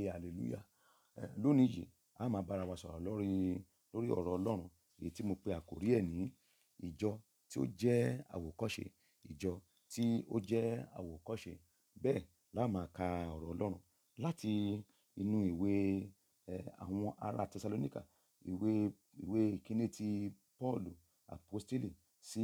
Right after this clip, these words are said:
àwọn ará Tẹsalóníkà, orí kìíní, a máa kà láti ẹsẹ̀ ìkíní sí ẹsẹ̀ ìkẹwàá, ẹsẹ̀ ìkíní sí ẹsẹ̀ ìkẹwàá. Ṣùgbọ́n màá, torí àkókò wa, màá fẹ́ wò láti ẹsẹ̀,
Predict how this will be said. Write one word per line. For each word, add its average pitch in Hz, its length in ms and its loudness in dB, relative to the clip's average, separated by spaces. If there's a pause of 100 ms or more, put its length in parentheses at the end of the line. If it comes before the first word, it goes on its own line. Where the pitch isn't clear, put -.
(120)
àwọn 90 360 -2 (100)
ará 90 280 -6
Tẹsalóníkà, - 580 -4 (480)
orí 113 220 2
kìíní, 98 320 -4 (380)
a 107 100 -4
máa 98 220 2
kà - 180 -10
láti 101 340 -2 (720)
ẹsẹ̀ 92 500 2 (260)
ìkíní 90 380 -4 (460)
sí 113 160 -2 (240)
ẹsẹ̀ 92 340 -2
ìkẹwàá, 82 380 -4 (440)
ẹsẹ̀ 98 240 -4
ìkíní 95 280 -2
sí 98 120 -8
ẹsẹ̀ 87 200 -4
ìkẹwàá. 85 300 -4 (340)
Ṣùgbọ́n 120 300 0
màá, 113 160 0 (440)
torí 110 220 -2
àkókò 101 340 0
wa, 92 140 -4 (340)
màá 90 120 -6
fẹ́ - 180 -4
wò 90 220 0
láti 117 260 -2
ẹsẹ̀, 87 260 -6